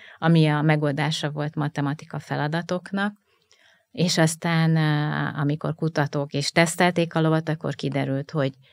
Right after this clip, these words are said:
hogy, ö, szem-, szemhéj rebbenésre is reagál a ló, tehát nagyon pontosan megtanulta leolvasni az emberek arcáról, hogy mikor kell abba hagyni a dobbantást. Elkezdett dobogni a lábával, és amikor el-,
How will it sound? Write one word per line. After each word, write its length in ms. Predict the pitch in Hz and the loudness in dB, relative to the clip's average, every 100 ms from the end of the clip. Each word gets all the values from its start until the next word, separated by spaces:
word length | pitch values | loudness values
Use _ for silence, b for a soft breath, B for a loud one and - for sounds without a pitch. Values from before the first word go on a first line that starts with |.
| b b _ | b b _
hogy, 420 | - 135 135 139 | -6 -4 -4 -4
ö, 220 | 139 139 156 156 _ _ _ | -4 -6 -10 -16 _ _ _
szem-, 400 | - - 143 131 _ _ | -12 -2 0 -2 _ _
szemhéj 800 | - - 160 143 135 123 139 143 143 | -10 -2 0 0 -4 -4 -6 -4 -2
rebbenésre 960 | 143 131 139 131 135 147 - 151 147 143 | -2 -2 -2 0 0 0 -4 -6 -6 -6
is 520 | 156 147 143 - - 156 - | -4 -4 -4 -6 -6 -10 -6
reagál 520 | 151 139 139 139 143 | -4 -2 -2 -2 -2
a 100 | 139 | -4
ló, 200 | 143 147 | -4 -4
tehát 340 | 151 139 143 - | -4 -4 -6 -4
nagyon 440 | 165 147 139 143 | 0 2 0 -2
pontosan 480 | 143 147 156 - 147 | -4 -6 -6 -4 -4
megtanulta 580 | 147 - 139 139 151 147 | -4 -4 -4 -2 -4 -4
leolvasni 680 | 139 135 151 147 160 151 | -4 -4 -6 -8 -6 -6
az 100 | 147 | -4
emberek 440 | 151 147 143 143 - | -4 -4 -4 -6 -6
arcáról, 520 | 143 - 151 143 147 | -8 -6 -4 -2 -2
hogy 120 | 143 | -2
mikor 300 | 151 151 143 - | -2 -2 -4 -8
kell 180 | 156 139 | -10 -6
abba 300 | 151 147 143 | -4 -4 -4
hagyni 260 | 139 151 | -4 -4
a 100 | 143 | -6
dobbantást. 760 | 135 143 151 143 151 131 151 - _ - | -6 -8 -6 -6 -6 -6 -8 -10 _ -8
Elkezdett 460 | - 165 151 131 151 | -2 -2 -2 -4 -2
dobogni 400 | 151 143 139 135 | -2 -2 -2 0
a 40 | |
lábával, 540 | 160 220 233 196 190 185 B B B B | 0 2 0 2 0 0 B B B B
és 180 | 165 | 0
amikor 320 | 165 170 170 160 | 2 2 4 4
el-, 320 | 165 160 | 6 4